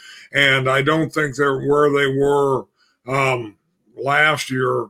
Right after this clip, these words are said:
But again, they're gonna be a very good team, you know, not a team that you can ever take lightly. Um, but I, I don't know that the Dodgers will win the division this year.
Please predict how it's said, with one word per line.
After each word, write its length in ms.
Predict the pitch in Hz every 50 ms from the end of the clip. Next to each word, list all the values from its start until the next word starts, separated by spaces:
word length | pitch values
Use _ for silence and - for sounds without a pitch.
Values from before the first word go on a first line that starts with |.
| _
But 180 | 127 135 139 135
again, 420 | 135 139 156 160 147 135 131 131
they're 200 | 135 147 147 143
gonna 220 | 143 147 143 139 139
be 140 | 143 147
a 100 | 139 135
very 380 | 135 131 143 151 165 160 151 147
good 280 | 143 151 147 139 131 -
team, 380 | - 147 147 147 143 139 139
you 120 | 135 131 135
know, 140 | 135 131
not 240 | 123 131 139 143 143
a 80 | 135 127
team 360 | - - 147 147 143 139 135
that 160 | 131 127 123 123
you 80 | 135 117
can 140 | 123 131
ever 280 | 143 147 143 139 131 127
take 320 | - 135 143 143 135 -
lightly. 640 | 139 143 143 143 143 143 131 135 139 139 135 123 - - - - - - - - -
Um, 400 | - 131 135 131 131 127 127 123
but 180 | 135 147 147 139
I, 200 | 131 139 156 151 - 147 165
I 40 |
don't 220 | 170 170 170 170 156
know 160 | 165 165 160
that 140 | 156 151 131
the 120 | 139 135
Dodgers 600 | 135 151 147 151 156 151 147 135 147 143 139 135 - _ -
will 160 | - 135 135 139
win 240 | 147 147 147 143
the 120 | 139 139 135
division 560 | 135 135 131 143 147 147 139 131 135 131 127
this 260 | 131 123 120 - -
year. 200 | 123 120 107 98